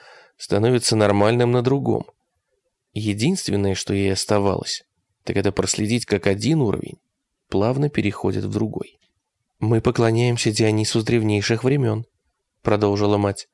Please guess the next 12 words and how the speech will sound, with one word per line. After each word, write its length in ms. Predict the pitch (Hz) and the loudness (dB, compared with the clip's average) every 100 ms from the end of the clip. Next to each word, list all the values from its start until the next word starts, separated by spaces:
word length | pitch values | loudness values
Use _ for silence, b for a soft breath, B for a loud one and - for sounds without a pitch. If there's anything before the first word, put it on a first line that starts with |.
| B B B B _ | B B B B _
«Тогда 260 | 107 110 143 | 0 2 2
ещё 280 | 160 139 | 2 2
не 200 | 135 147 | 2 2
было 180 | 143 127 113 | 2 4 2
ни 100 | 135 | 0
пророков, 680 | 147 113 101 113 107 - _ - | 0 2 2 0 -4 -10 _ -4
ни 80 | |
священников. 920 | 147 117 107 - 110 117 113 - - _ _ _ _ - | -2 -2 -2 0 0 -2 -6 -10 -16 _ _ _ _ -4
Их 200 | 107 - | -4 -2
функции 460 | - 110 110 143 | 0 0 0 0
исполняли 540 | 160 - 196 147 120 160 | 0 2 2 2 2 0
мы. 260 | 143 117 | -2 -4